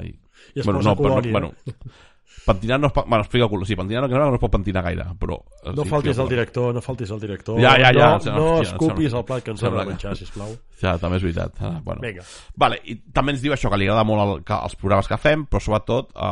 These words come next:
Speaker 1: els que fan un repàs d'història. Vale, i anem, si et sembla, a la part que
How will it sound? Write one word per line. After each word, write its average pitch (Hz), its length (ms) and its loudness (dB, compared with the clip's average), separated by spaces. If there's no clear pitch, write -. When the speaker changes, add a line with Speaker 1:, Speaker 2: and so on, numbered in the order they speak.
Speaker 1:
els 85 160 -8
que 90 80 -6
fan 101 220 -2
un 90 40 -6
repàs 90 380 -4
d'història. - 560 -12
Vale, 135 260 2
i 135 120 -6
anem, 151 120 0
si 135 120 -6
et - 100 -12
sembla, 123 240 -6
a 104 80 -2
la - 140 -6
part 107 280 -2
que 107 100 -6